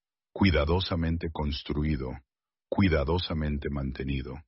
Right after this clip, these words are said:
cuidadosamente protegiendo algo que aún no estaba listo para nombrar. «Tenemos doce días», dijo ella. Él se giró para mirarla, algo en sus ojos,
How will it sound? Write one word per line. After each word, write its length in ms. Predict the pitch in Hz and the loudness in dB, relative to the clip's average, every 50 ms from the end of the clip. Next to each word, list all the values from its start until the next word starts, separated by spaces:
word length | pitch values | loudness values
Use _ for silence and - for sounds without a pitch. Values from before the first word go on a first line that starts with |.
| _ _ _ _ _ _ - - - _ | _ _ _ _ _ _ -20 -20 -14 _
cuidadosamente 920 | - - 117 107 95 90 87 90 107 - - 135 113 98 101 101 90 - 90 | 0 2 4 4 6 4 4 4 2 2 0 -2 0 0 0 0 0 -2 -2
protegiendo 800 | - 82 80 73 71 73 - - 95 92 95 95 87 87 82 82 82 | -2 -2 -2 -2 -2 -4 -2 0 0 2 2 2 2 2 0 2 2
algo 280 | 85 87 85 78 76 80 | 0 0 0 -2 -4 -4
que 140 | - 82 | -4 -2
aún 320 | 78 85 98 113 120 117 107 | 0 0 2 0 2 0 0
no 160 | 107 107 101 | 0 0 -2
estaba 400 | 95 - - 98 95 92 90 80 | -2 -4 -2 0 0 2 0 0
listo 360 | 78 80 82 80 - - 76 | 0 0 0 -2 -2 -4 -4
para 200 | 73 76 71 67 | -4 -4 -4 -4
nombrar. 480 | 67 67 67 65 64 64 64 65 - - _ _ _ _ _ _ _ _ _ _ _ _ _ _ _ _ _ _ _ | -4 -4 -4 -4 -4 -4 -4 -6 -8 -12 _ _ _ _ _ _ _ _ _ _ _ _ _ _ _ _ _ _ _
«Tenemos 420 | - 101 90 98 107 127 135 120 90 | 4 4 6 6 6 4 2 2 2
doce 320 | 98 107 110 - - 92 | 2 0 2 0 -2 -2
días», 440 | 78 80 82 71 64 60 - - - | 0 0 0 0 -2 -4 -6 -8 -8
dijo 260 | - 73 - - 73 69 | -6 -6 -4 -4 -2 -2
ella. 340 | 69 67 67 69 73 - _ _ _ _ _ _ _ _ | -2 -2 -4 -6 -8 -10 _ _ _ _ _ _ _ _
Él 140 | - 95 95 - | 2 2 2 2
se 80 | - 107 | 0 -2
giró 300 | 90 - 98 90 92 92 | 0 2 2 4 4 2
para 200 | 85 87 82 78 | 2 0 0 0
mirarla, 580 | 76 76 71 76 76 73 69 69 69 67 69 - _ _ | 0 0 0 0 -2 -2 -2 -4 -6 -8 -10 -12 _ _
algo 280 | - 82 95 87 87 87 | 0 2 4 4 4 2
en 60 | 82 | 2
sus 200 | 82 - 78 76 - | 0 -2 -6 -4 -2
ojos, 420 | 87 80 78 - 67 67 - - | -2 -2 -2 -4 -8 -10 -12 -14